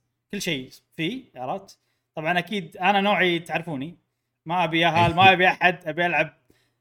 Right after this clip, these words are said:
Speaker 1: يعني إذا هيأته حق الناس إنه تدخل هذا، راح يصير interruptions وايد وكذي، وما بي interruptions. فلازم
Speaker 2: صح.
Speaker 1: أهيئ المكان هناك حقهم.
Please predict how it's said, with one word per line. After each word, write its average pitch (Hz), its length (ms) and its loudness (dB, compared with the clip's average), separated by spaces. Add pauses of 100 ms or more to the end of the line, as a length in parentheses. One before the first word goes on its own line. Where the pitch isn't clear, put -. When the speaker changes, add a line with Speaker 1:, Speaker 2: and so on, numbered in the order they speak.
(160)
Speaker 1:
يعني 147 220 -6
إذا 175 140 0
هيأته 214 460 4
حق 190 180 2
الناس 208 340 0
إنه 196 140 -4
تدخل 196 360 -4
هذا، 220 220 2
راح 170 120 -2
يصير 170 280 -4
interruptions 175 540 -4
وايد 156 340 -2
وكذي، 147 280 -12
وما 156 260 -4
بي 131 140 -8
interruptions. 120 420 -14 (540)
فلازم 233 300 2
Speaker 2:
صح. 214 60 0
Speaker 1:
أهيئ 240 360 0
المكان 220 400 -2
هناك 185 320 -4
حقهم. 117 360 -18